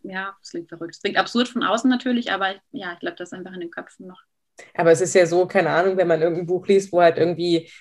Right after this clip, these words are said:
Speaker 2: äh, das Kind, äh, Mama und Papa hat, „Oh Gott, das Kind wird hetero.“ Also, <laughs> das kann man,
Speaker 1: Ja.
Speaker 2: also es ist ja irgendwie auch nicht so, dass man dadurch so, äh, also, ja.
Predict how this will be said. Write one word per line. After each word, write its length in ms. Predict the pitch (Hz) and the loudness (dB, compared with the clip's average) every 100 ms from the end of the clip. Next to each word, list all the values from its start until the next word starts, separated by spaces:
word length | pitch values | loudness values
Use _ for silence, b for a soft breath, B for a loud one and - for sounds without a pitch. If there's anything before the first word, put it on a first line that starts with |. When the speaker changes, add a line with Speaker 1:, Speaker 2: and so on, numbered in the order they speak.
| b | b
Speaker 2:
äh, 140 | 160 160 | 0 0
das 160 | 156 | 0
Kind, 320 | - 180 - | 2 2 2
äh, 220 | 156 175 165 | 2 4 6
Mama 240 | 170 170 | 4 4
und 200 | 156 180 | 2 0
Papa 280 | 196 185 185 | -2 -2 0
hat, 260 | 190 190 - | -2 -2 -4
„Oh 80 | 165 | 0
Gott, 180 | 170 | 0
das 120 | - - | -2 0
Kind 160 | 185 | 0
wird 120 | 180 | 4
hetero.“ 320 | 196 202 160 170 | 4 4 4 4
Also, 280 | - 196 | 4 6
<laughs> 20 | 233 | 6
das 480 | - - - - - | 4 -6 -12 -6 2
kann 100 | 226 | 6
man, 120 | 214 | 6
Speaker 1:
Ja. 80 | - - | 4 4
Speaker 2:
also 200 | 220 233 | 8 8
es 120 | 226 | 8
ist 60 | 233 | 8
ja 100 | 185 | 6
irgendwie 240 | 226 208 | 6 6
auch 220 | 202 233 240 | 6 6 4
nicht 200 | 226 202 | 2 6
so, 180 | 202 190 | 6 6
dass 180 | 196 | 4
man 180 | 196 190 | 4 2
dadurch 260 | 180 170 180 | 4 2 0
so, 220 | 175 160 170 B B B - | -6 -6 -10 B B B 0
äh, 320 | 190 160 - | 2 2 0
also, 420 | 175 160 151 147 - 170 | 0 2 2 0 -10 -4
ja. 320 | 165 151 | -4 -4